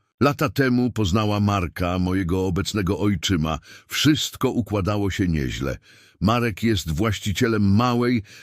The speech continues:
ale dobrze prosperującej firmy budowlanej i wprowadził się do nas pół roku temu. Nasz dom na obrzeżach Krakowa nie jest ogromny,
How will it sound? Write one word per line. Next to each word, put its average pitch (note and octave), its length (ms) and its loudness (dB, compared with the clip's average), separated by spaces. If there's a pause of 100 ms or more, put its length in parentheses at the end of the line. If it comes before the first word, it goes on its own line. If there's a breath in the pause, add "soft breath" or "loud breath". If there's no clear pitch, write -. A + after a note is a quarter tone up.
ale G2+ 300 0
dobrze F#2 460 0
prosperującej G#2 1000 0
firmy G2+ 400 2
budowlanej G2 760 0 (340 loud breath)
i B2 80 2
wprowadził A2 580 0
się G2+ 160 -2
do G#2 120 0
nas G#2 240 0
pół B2 320 2
roku G2+ 280 -2
temu. A#1+ 480 -4 (280)
Nasz G#2+ 580 2
dom C3+ 460 0
na G#2+ 100 0
obrzeżach G2 600 -2
Krakowa A#2+ 540 -2
nie D3+ 200 4
jest A2 300 -2
ogromny, F2 540 0